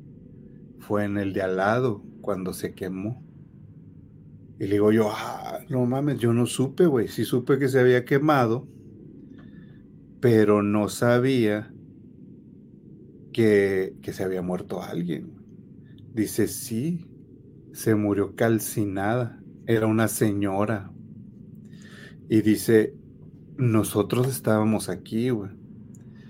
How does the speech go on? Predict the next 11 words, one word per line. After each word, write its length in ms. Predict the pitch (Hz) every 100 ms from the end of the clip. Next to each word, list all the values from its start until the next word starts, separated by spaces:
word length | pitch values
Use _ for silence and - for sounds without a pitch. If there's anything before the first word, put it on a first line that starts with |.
| - - -
pero 240 | 110 101
no 200 | 101 101
sabíamos 960 | - 113 110 113 110 104 104 104 - -
que 100 | -
la 140 | 101 98
señora 380 | 104 101 101 98
estaba 320 | 92 104 101
dormida 420 | 104 95 98 98
allá 180 | 98 98
adentro. 560 | 98 101 113 - - - - - - - - - - - - - - - - - -
Entonces, 800 | 117 107 95 107 101 113 101 -